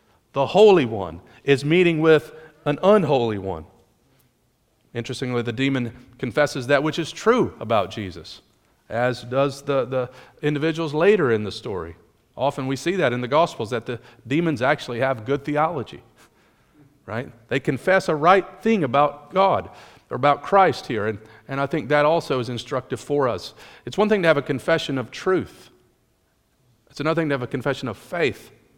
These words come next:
that you can know true things about Jesus, but not possess the reality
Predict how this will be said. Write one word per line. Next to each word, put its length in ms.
that 100
you 80
can 160
know 160
true 380
things 680
about 380
Jesus, 580
but 140
not 260
possess 500
the 160
reality 760